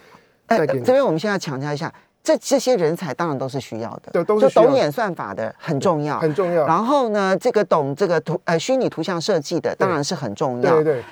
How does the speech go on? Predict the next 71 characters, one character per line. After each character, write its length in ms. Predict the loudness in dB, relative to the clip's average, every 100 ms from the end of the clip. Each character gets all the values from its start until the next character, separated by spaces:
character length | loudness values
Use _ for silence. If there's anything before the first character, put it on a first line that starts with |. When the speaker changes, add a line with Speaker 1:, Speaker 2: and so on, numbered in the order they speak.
| -2
Speaker 1:
然 160 | -2
后 260 | 2 2 2
呢， 100 | 2
你 140 | 0 0
懂 200 | 0 0
区 160 | -2
块 220 | 0 0
链 180 | 0 0
的 80 | -4
还 220 | -2 0
是 160 | 0 0
很 160 | -2
重 140 | 6 10
要。 40 |
Speaker 2:
非 80 | 10
常， 80 | 10
非 80 | 6
常 140 | 4
重 180 | 2 2
要。 140 | 4
Speaker 1:
这 80 | 4
些 140 | 4
都 100 | 2
非 140 | 2 2
常， 120 | 2
非 80 | 0
常， 140 | 0
非 60 | -2
常 120 | -4
重 200 | -4 -6
要， 180 | -4 -4
但 160 | -4
是 180 | -2 -2 -2
不 80 | -2
必 140 | 0 0
老 140 | 0
生 160 | -4 -6
常 220 | -8 -8
谈 180 | -6 -4
了。 140 | -4 -6 -4
Speaker 2:
对。 100 | 2
Speaker 1:
还 60 | 4
有， 180 | 4 2
有 140 | 0
一 140 | -2 -2
些 200 | -2 -2 -8 _
你 100 | -4
这 100 | -2
些 120 | -2 -2
完 260 | -2 -2
全 180 | -4 -2
不 120 | -2
懂 160 | -2 -4
的 80 | -4
人 160 | 0
也 100 | 0
很 160 | 0 -4
重 220 | -8 2
要。 40 |
Speaker 2:
对， 140 | 4 6
也， 220 | 6 4 4
也 140 | 2
很 220 | 4 2
重 220 | 4 4 6
要。 220 | 4 2 _ _
第 140 | 0 2
一 60 | 2
块 200 | 2 2
是 140 | 2
什 160 | 0 -2
么？ 180 | -6